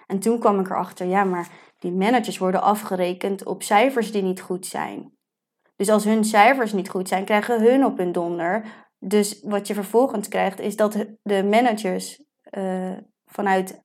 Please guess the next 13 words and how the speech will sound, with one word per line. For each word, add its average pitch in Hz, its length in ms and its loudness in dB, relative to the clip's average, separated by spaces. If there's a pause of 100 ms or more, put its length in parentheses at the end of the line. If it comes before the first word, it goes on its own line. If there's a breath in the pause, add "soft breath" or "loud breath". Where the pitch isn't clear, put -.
autoriteit 190 720 0
gaan 196 140 -4
reageren 196 460 -4
en 190 120 -2
macht 220 260 -2
reageren 190 380 -2
op 185 60 -12
de 180 80 -8
werkvloer. 202 580 -4 (320 loud breath)
Maar 196 140 2
de 196 80 2
directeuren 202 600 2
reageren 190 640 0